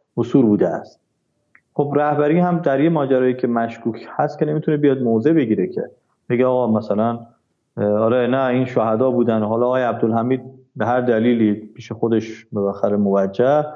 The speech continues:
از همون اول گفتن نه این ظلم بوده فلان بوده، بعدم بخشی از حرف ایشون تایید شد، بخشی هم که دربارهٔ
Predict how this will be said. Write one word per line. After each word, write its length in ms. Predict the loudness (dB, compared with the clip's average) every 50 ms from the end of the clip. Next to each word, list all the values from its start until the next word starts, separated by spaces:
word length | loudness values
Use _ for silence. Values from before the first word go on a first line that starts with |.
| -16 -20 -20 -20 _ _ -4
از 160 | -2 0 0
همون 180 | 2 2 2 2
اول 300 | 2 2 2 2 2 2
گفتن 280 | 0 0 0 0 0
نه 200 | 0 0 0 0
این 220 | 0 0 -2 0 2
ظلم 260 | 2 2 2 2 0
بوده 160 | 0 0 2
فلان 300 | 2 2 0 0 0 0
بوده، 360 | 0 2 2 2 2 0 -2 -4 -2 0
بعدم 480 | 0 2 2 0 0 -2 -4 -8 -12 -10 -4 -2
بخشی 380 | -2 -2 -2 -4 -2 0 2 2
از 140 | 2 2
حرف 220 | 2 0 0 0 0
ایشون 260 | 0 0 0 -2 -2
تایید 300 | 0 0 2 2 0 0
شد، 200 | 0 -2 0 0
بخشی 300 | 0 -2 -2 -2 -2 -4
هم 100 | -2 0
که 80 | 0 0
دربارهٔ 600 | 0 2 2 2 2 2 2 2 0 0 -4